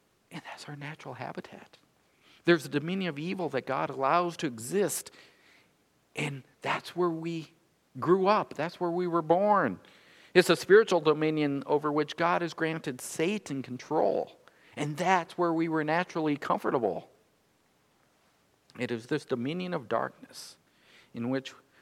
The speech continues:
we were providing before our salvation. But it's also this dominion of darkness, this power and influence place, this dominion of darkness, that is where God victoriously rescued us.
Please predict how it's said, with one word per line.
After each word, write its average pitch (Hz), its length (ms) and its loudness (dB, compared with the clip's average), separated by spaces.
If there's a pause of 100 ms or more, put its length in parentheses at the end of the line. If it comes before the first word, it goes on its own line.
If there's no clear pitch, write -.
we 127 160 0
were 120 140 -2
providing 127 600 2
before 160 560 0
our 165 140 4
salvation. 123 800 -2 (1300)
But 135 100 2
it's 123 120 -2
also 147 380 -2
this 127 260 -4
dominion 131 640 -6 (320)
of 104 160 -10
darkness, - 640 -4 (220)
this 123 320 -4 (600)
power 175 440 2
and 156 140 -4
influence 165 500 -6 (380)
place, 147 720 -4
this 131 240 -4
dominion 165 420 -2
of 147 80 -8
darkness, 147 320 0 (340)
that 165 380 -4 (100)
is 120 220 -2
where 135 380 -2
God 135 640 0
victoriously 123 640 -4
rescued 110 480 -4
us. - 360 -14